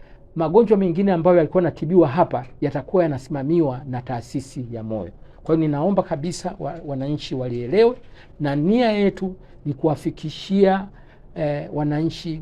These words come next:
huduma karibu. Kuanzia sasa, kuanzia tarehe moja, eh, mwezi wa kwanza ishirini ishirini na sita, wa-, waje kutibiwa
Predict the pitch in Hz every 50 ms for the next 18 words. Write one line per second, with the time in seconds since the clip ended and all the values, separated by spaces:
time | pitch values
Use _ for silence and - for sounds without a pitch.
0 | - - - 131 131 135 139 135 135 131 127 - 127 117 110 113 101 92 107 -
1 | - - - 170 165 151 139 175 170 139 - - - 185 185 196 196 - 240 202
2 | - - 147 139 135 160 175 - 151 143 131 135 127 143 175 208 196 214 240 -
3 | - - - - - - - - - - 127 127 123 113 123 131 131 139 139 -
4 | - 135 131 127 131 - 180 180 185 170 170 147 - - 151 147 147 147 - -
5 | - - 165 147 139 139 - - 196 196 - 220 220 220 - - - - - -
6 | - - - - - - - - - - 143 160 170 180 175 170 180 165 - -
7 | 135 - - 143 135 160 180 180 180 185 185 185